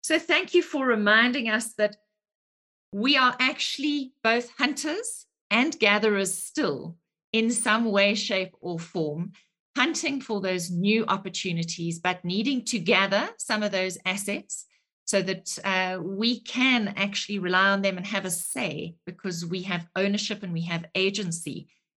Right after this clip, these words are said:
in our future. Thank you for giving us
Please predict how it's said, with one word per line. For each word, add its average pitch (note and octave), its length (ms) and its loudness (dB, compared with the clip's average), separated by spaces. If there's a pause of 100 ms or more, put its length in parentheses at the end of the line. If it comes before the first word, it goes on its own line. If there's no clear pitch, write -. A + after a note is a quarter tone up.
(140)
in F#3 280 -2
our E3 200 2
future. E3+ 720 -4 (600)
Thank D#4 200 2
you D4 100 6
for A#3+ 480 4 (200)
giving A#3 300 4
us A3 360 -2